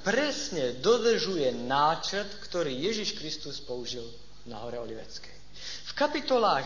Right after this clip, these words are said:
jedna až päť Ján spraví úvod.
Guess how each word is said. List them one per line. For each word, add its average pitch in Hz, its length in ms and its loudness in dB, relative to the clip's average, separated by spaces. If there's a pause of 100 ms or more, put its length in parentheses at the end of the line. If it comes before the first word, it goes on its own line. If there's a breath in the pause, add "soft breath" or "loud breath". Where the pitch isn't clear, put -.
jedna 262 480 2
až - 400 -2
päť 185 480 0 (2500 loud breath)
Ján 220 480 -2
spraví 214 560 -4
úvod. 220 400 -8